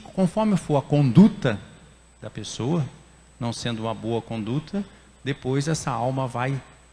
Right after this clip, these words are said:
se encarnar numa mulher, né? Depois, se a conduta não for boa, vai se encarnar num animal, vai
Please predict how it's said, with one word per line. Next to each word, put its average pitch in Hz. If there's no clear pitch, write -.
se -
encarnar 131
numa 120
mulher, 107
né? 107
Depois, 196
se -
a 202
conduta 196
não 180
for 147
boa, 143
vai 117
se -
encarnar 117
num 120
animal, 104
vai 71